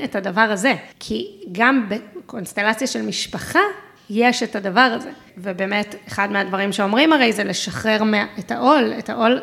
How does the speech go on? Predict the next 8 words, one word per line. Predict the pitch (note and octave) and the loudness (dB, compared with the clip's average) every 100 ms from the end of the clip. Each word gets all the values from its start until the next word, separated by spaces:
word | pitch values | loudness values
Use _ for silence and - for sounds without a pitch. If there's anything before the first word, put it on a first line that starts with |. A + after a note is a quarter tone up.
| - | -4
מאנשים, | G#3 G3+ - A#3+ B3 C#4 | -6 -6 -2 0 0 -2
את | - | -10
העול | - A#3+ C4+ | -2 2 2
הזה, | C4+ G3+ G#3+ - - | 2 -2 -6 -8 -10
ל-, | G#3 G4 A#3 | -8 -8 -8
לשחרר | F3+ F3 - A3 C4 | -8 -6 2 4 6
אותם | C#4 A#3 | 4 2
ממנו, | G#3 G#3+ C#4 | 2 4 4